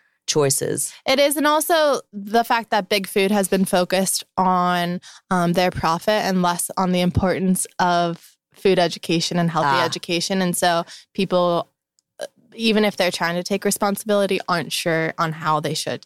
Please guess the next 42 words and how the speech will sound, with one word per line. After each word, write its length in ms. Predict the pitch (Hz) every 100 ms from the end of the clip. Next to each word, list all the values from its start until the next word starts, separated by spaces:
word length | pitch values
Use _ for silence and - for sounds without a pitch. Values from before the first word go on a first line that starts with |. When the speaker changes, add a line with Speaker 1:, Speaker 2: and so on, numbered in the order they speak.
| _
Speaker 1:
Got 180 | - 139
Speaker 2:
should 160 | 135 165
Speaker 1:
it. 40 |
Speaker 2:
or 40 | 160
can 340 | - 160 156
take 220 | - -
responsibility. 760 | - - - 202 - 226 226 247
Speaker 1:
Got 200 | 160 156
it. 160 | 151 - _ _ _
So 160 | - 202
what's 280 | 196 240 -
your 100 | 202
next 320 | 220 - -
one? 260 | 143 139 - _ _ _ _
Speaker 2:
My 120 | 220
next 280 | 226 269 -
subtrend 440 | 302 269 330 269 269
for 80 |
today, 520 | 294 262 220 190 185 196 - - -
um, 520 | 202 202 190 185 190 _ - - -
is 140 | 226
another 600 | 220 214 196 214 208 214 -
movement 400 | 208 196 190 185
that's 260 | 180 180 -
really 180 | 185 190
having 260 | 175 180
a 60 | 180
huge 380 | 170 175 175 165
impact 460 | 160 170 165 180 -
on 180 | 185 170
our 120 | 175
methods 400 | 165 160 180 180
of 80 | 180
food 220 | 165 165
production. 600 | 202 220 - 277 269 277 _ _ _ _ _ - -
And 200 | 226 202
that 300 | 185 190 202 -
is 180 | 208 202
our 140 | 196
growing 400 | 175 185 180 180
human 340 | 185 175 175
population 840 | 190 185 185 180 180 - 240 247 262